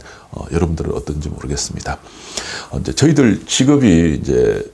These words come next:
전국을 다니면서 이제 강의를 하는 그런 직업입니다. 근데 가다 보면 이제 강의를 하다 보면 여러 가지 준비물이 있다 보니까 뭐 이걸, 어,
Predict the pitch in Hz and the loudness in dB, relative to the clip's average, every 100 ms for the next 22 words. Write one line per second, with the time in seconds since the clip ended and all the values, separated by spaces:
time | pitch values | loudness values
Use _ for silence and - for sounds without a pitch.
0 | - - 143 120 95 82 98 76 78 - | -4 0 2 2 0 0 0 0 -2 -8
1 | - - - 80 98 131 123 92 80 71 | -8 -8 -4 0 2 2 0 -4 -6 -6
2 | 71 67 62 - 71 64 64 - 92 - | -6 -6 -6 -4 -4 -6 -8 -6 -6 -8
3 | - - - - 92 90 92 95 73 67 | -20 -10 -6 -2 2 2 2 0 0 0
4 | 69 - - 73 85 98 87 87 85 87 | 0 0 -4 -4 0 0 0 -2 -2 -2
5 | 117 87 73 71 87 80 - 78 101 123 | -4 -4 -4 -4 -4 -6 -8 -6 -4 -2
6 | 101 71 73 71 64 - 80 85 - - | -4 -4 -8 -8 -10 -8 -4 -4 -8 -16
7 | - - 69 58 82 90 82 92 110 - | -16 -8 -6 -2 2 2 2 0 -4 -10
8 | - 62 | -16 -12